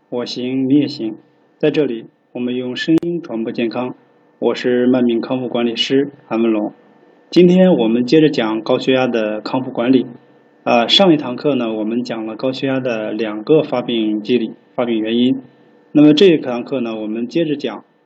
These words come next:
啊，高血压的另外几个发病的这个原因和发病机理。呃，我们现在看到的是这个血管，血管壁增厚型的高血压。啊，就是这种人呢，呃，没有压力，盐呢吃的也不多，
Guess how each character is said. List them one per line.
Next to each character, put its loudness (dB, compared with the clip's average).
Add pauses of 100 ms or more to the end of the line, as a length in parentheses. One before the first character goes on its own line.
(120)
啊， -10
高 -4
血 -6
压 -2
的 -6
另 0
外 2
几 -6
个 -10
发 -8
病 -6
的 -8
这 -8
个 -6
原 -6
因 -6
和 -14
发 -8
病 -6
机 0
理。 -6 (720)
呃， -2
我 -2
们 6
现 6
在 8
看 2
到 6
的 2
是 -6
这 2
个 -2
血 2
管， 2 (400)
血 2
管 4
壁 2
增 2
厚 4
型 -2
的 -6
高 0
血 -4
压。 -4 (500)
啊， 0
就 2
是 4
这 6
种 4
人 2
呢， 4 (240)
呃， -2
没 4
有 6
压 2
力， 2 (380)
盐 4
呢 4
吃 0
的 4
也 0
不 -4
多， 4